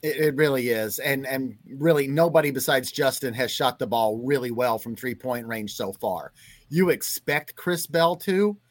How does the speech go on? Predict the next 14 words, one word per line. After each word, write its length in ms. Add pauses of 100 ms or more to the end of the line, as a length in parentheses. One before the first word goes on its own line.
(400)
He 120
hasn't, 500
though. 320 (500)
And 200
tonight 360
he 120
goes 320
one 240
for 180
five 420
from 160
three-point 640
range. 440
And 300